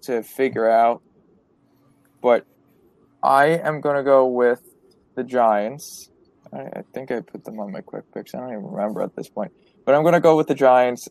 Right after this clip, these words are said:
Um, twenty-four twenty-one, another close game like we've seen in the last few weeks. Um, the Eagles did get healthy, but I think the Giants will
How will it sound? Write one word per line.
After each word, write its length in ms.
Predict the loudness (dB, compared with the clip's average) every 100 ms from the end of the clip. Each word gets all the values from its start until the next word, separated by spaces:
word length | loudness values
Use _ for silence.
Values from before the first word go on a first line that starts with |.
| 2
Um, 600 | 6 6 6 2 -6 -14 _ _ _ _ _
twenty-four 1120 | -6 0 2 0 -2 0 4 6 6 4 0 _ _ _ _ _
twenty-one, 960 | -6 0 0 2 2 4 4 0 -8 -10
another 440 | -8 0 0 0 -2
close 600 | -8 -6 0 2 0 -4
game 580 | -4 -2 -2 -4 -8
like 260 | -6 -4 -4
we've 200 | -6 -8
seen 360 | -8 -10 -8 -6
in 120 | -8
the 60 | -2
last 360 | -2 -2 -6 -10
few 140 | -6
weeks. 520 | -4 -4 -4 -12 -20 _ _ _ -6
Um, 540 | 2 4 4 4 0 -6
the 120 | -4
Eagles 460 | 0 2 2 0 0
did 180 | -2
get 140 | 2 4
healthy, 440 | 6 4 4 -2
but 220 | 0 2
I 100 | 2
think 280 | 2 -4 -4
the 100 | -4
Giants 440 | -2 0 0 -2 -4
will 200 | -4